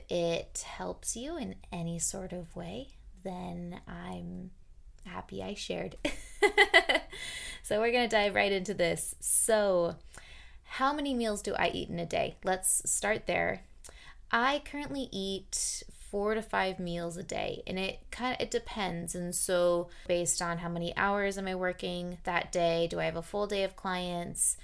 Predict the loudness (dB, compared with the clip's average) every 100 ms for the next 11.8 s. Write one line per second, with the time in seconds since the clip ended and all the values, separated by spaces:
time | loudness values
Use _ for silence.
0 | -16 -18 -14 -6 0 2 2 2 2 2
1 | 4 4 6 4 4 2 2 2 0 -4
2 | -2 -2 -2 -4 -8 -6 -4 -4 -4 -4
3 | -2 -2 -2 -2 -2 -2 -4 0 -2 0
4 | -2 -2 -2 -2 -2 -2 0 2 2 0
5 | -4 -4 -4 0 4 4 2 -4 -16 -18
6 | 0 6 6 6 0 0 -2 -2 -2 -4
7 | -4 -2 0 0 -2 -2 -2 -2 -2 0
8 | 0 0 2 0 0 -4 -2 0 0 2
9 | 0 0 -4 -4 -4 -4 -2 0 2 0
10 | -2 -6 -14 -18 -18 -8 -2 -2 0 4
11 | 6 6 4 2 2 0 0 -2